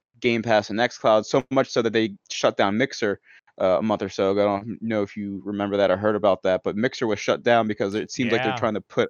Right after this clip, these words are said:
Speaker 1: all of their money into, uh, their online services. So, I don't know.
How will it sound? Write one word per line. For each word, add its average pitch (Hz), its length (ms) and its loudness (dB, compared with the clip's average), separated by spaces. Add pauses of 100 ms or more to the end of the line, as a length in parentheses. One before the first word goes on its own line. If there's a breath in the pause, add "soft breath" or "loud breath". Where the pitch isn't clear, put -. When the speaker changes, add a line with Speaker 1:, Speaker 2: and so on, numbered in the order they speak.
Speaker 1:
all 113 180 4
of 110 100 -2
their 110 120 0
money 110 500 -2 (640 soft breath)
into, 101 1000 -2 (600)
uh, 80 640 2
their 107 280 0
online 110 460 2
services. 87 680 -8 (580)
So, 95 540 2 (1300)
I 143 40 4
don't 147 100 6
know. 98 160 2